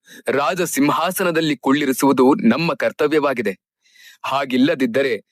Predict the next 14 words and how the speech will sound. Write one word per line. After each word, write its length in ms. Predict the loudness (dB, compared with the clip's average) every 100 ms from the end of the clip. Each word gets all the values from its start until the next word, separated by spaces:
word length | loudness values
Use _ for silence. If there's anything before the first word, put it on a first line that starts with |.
| _ _
ಅರಾಜಕತೆಯಿಂದ 840 | -4 -2 -2 -2 -4 -4 -2 -2 0 0 -2 _
ದೊಡ್ಡ 320 | -2 -2 -2 -2
ಮೀನುಗಳು 640 | 0 0 0 2 2 0 _ -20 -12
ಸಣ್ಣ 340 | -6 -4 -2
ಮೀನುಗಳನ್ನು 640 | -2 0 0 0 0 0 2
ನುಂಗಿ 320 | 2 2 2
ಹಾಕುವಂತೆ 760 | -2 -6 -2 0 0 -2 -4 -6 _ _ _ -8
ಬಲಾಢ್ಯರು 840 | -4 -2 -2 -2 -2 0 0 0 -8 _ _ -4
ದುರ್ಬಲರನ್ನು 720 | -2 0 0 2 0 0 0
ಆಳುತ್ತಾರೆ. 760 | 0 -4 -4 -6 -6 -6 -8 _ _ _ _ _ _ _ _ _ _ _ _ _ _ -18
ಸೂರ್ಯನಿಲ್ಲದ 920 | -16 -8 -4 -2 -2 -2 0 0 -2
ಪ್ರಪಂಚವು 760 | -4 -4 -4 -4 -2 -2 -4 -8 _ _
ಕತ್ತಲೆಯಲ್ಲಿ 640 | -8 -6 -2 0 0 0
ಮುಳುಗುವಂತೆ 920 | 0 0 2 2 2 0 -2 -4 -10